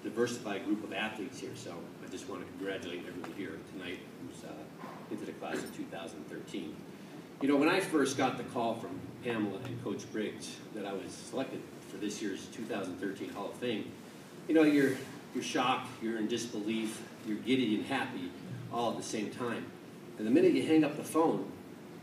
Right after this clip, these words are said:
you get all these fond memories that start rushing in about your time that you spent here at Susquehanna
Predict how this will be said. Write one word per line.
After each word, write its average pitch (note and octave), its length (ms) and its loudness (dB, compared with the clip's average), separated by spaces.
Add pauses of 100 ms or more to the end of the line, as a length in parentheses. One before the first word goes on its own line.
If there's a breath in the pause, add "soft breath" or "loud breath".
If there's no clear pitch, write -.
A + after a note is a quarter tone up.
(500)
you A#2+ 80 -4
get C#3+ 120 4
all D3 120 2
these C#3 160 2
fond C#3 260 6
memories B2+ 300 6
that - 120 -2
start A#2 260 -2
rushing - 320 -2
in - 120 0
about G2+ 220 -4
your G2 120 -6
time A2 280 0
that G#2 100 -2
you F#2 80 -8
spent G#2 320 -6
here G2+ 100 -4
at F2 100 -8
Susquehanna G2 440 -6